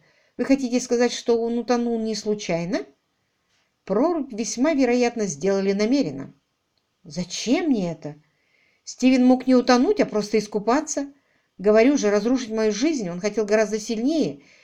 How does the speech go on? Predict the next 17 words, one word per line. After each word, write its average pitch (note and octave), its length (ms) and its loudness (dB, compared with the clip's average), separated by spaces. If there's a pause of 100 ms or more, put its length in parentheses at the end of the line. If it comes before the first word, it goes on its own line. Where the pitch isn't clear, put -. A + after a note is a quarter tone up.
(160)
чем, A3+ 300 0
м, G#3+ 580 -8 (340)
чем C#4+ 220 0
соблазнить B3 580 2
меня. D#3+ 300 -10 (320)
Стивен A3 400 -4
сразу G#3+ 320 2
же G#3 100 -2
пошёл A3 320 0
бы A3+ 140 -2
к A3 80 -6
Генри. F#3 560 2 (260)
Я B3 100 -2
ничего A3 300 0
бы F3+ 160 -4
не F3+ 100 -2
выиграла». E3 560 -6